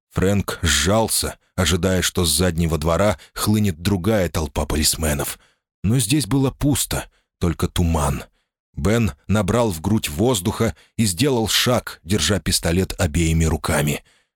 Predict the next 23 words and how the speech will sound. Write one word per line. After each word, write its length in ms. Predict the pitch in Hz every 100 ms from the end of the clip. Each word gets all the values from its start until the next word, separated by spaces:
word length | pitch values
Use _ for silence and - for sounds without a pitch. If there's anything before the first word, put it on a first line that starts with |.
| _
Дэвид 420 | 76 85 101 196 98
и 40 |
Наталья 460 | 104 98 107 104 92
двинулись 480 | 85 104 95 90
следом, 560 | - - 92 117 113 104 - _ -
потом 320 | 92 233 107
Джефф 500 | 80 82 123 - -
вытащил 460 | 76 104 98 - 95
наружу 400 | 92 92 90 78
Фрэнка 580 | - 95 123 110 117 - _ _
и 80 | 113
захлопнул 600 | 110 123 131 117 104 87
дверь, 440 | 78 80 76 - - -
через 240 | - 85 -
которую 420 | 87 95 92 87
лился 400 | 90 101 - 90
свет. 540 | - - 76 - - _ _ _ _ -
Взяв 380 | 76 87 151 -
ключ, 500 | 135 151 165 - - -
висевший 540 | 113 - 151 - 131
рядом 300 | 127 123 117
с 60 | 80
дверью, 520 | 82 123 120 120 92